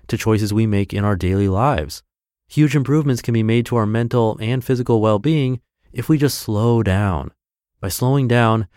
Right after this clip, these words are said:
we allow ourselves time to think about how we are living life. Slowing down gives us space to evaluate our choices and make new goals.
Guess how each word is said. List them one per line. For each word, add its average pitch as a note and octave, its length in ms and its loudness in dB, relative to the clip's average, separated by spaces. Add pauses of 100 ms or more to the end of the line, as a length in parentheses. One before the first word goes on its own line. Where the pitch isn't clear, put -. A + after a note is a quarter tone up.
(140)
we G#2+ 140 -2
allow G#2+ 340 2
ourselves G#2 400 0
time G2+ 360 -2
to F2 80 -4
think A#2+ 260 -4
about G#2 300 0
how G2 260 0
we G#2+ 160 0
are G2+ 100 0
living E2 460 -2
life. D#2 380 -4 (500)
Slowing G2+ 380 0
down G#2+ 320 2
gives F#2 160 0
us F2 80 -4
space G2 280 -2
to G2 120 -2
evaluate F#2+ 480 0
our F#2 80 0
choices F2+ 680 -2
and E2+ 140 -4
make G#2 220 -2
new G#2+ 120 0
goals. G2+ 540 0